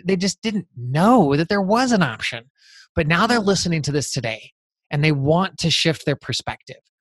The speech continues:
How does one do that if they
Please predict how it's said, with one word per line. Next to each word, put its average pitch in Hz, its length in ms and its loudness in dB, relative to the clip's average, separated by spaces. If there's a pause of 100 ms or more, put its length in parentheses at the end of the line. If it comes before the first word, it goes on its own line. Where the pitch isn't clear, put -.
(540)
How 175 500 0
does 170 320 2
one 147 260 0
do 131 180 -2
that 110 280 -4
if 135 160 -12
they 113 160 -8